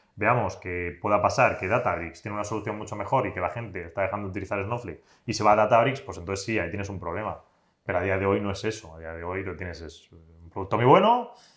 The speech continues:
otro que estaba en otro enfoque, es decir, tenías dos enfoques y que se han ido juntando, que son Snowflake y Databricks, hacia arriba, y luego los cloud, que bueno, estaban un poco más detrás, se han juntado, pero están por debajo. Entonces, pues, tienes dos ahí arriba y luego otros tantos con soluciones menores en un mercado que es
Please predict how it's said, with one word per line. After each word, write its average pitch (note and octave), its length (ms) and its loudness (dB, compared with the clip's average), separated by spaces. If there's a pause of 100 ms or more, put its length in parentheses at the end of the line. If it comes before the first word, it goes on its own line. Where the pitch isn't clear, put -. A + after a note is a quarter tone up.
(220)
otro B2 360 6
que F#2+ 200 0
estaba A2+ 260 8
en A2+ 80 4
otro A#2 160 2
enfoque, F#2 640 0
es G#2 60 0
decir, G#2 280 0 (280)
tenías A#2 240 4
dos A2 160 2
enfoques C3 420 -2
y F2+ 60 -6
que E2+ 60 -8
se F2 60 -4
han F#2+ 120 -2
ido G#2 100 2
juntando, F#3 500 2
que C#3 60 -2
son F#2+ 180 -4
Snowflake F#2+ 420 -4
y A2+ 40 0
Databricks, F#3 460 -2
hacia G2+ 220 0
arriba, G#3 340 0 (340)
y D3+ 60 -2
luego F3+ 180 10
los B2+ 140 4
cloud, G#3 340 6
que - 80 0
bueno, F#3+ 260 6
estaban C#3+ 200 4
un D3 60 -2
poco D3 120 6
más D3+ 120 4
detrás, A3 380 4
se - 60 -2
han B2+ 80 2
juntado, D#3 380 2
pero C3+ 100 -2
están E3+ 180 2
por C#3 100 2
debajo. A#2+ 260 2
Entonces, F#2 220 -8
pues, - 120 -20
tienes G2+ 220 -4
dos G2+ 180 -2
ahí A#2 80 4
arriba A3+ 460 0 (440)
y - 60 -10
luego A2 180 4
otros B2+ 220 0
tantos F#3 380 0
con A2+ 160 -2
soluciones A#2+ 360 -4
menores E3+ 360 -2
en A2 60 -8
un A#2+ 120 -2
mercado D#3 400 4
que D3 120 2
es - 280 -6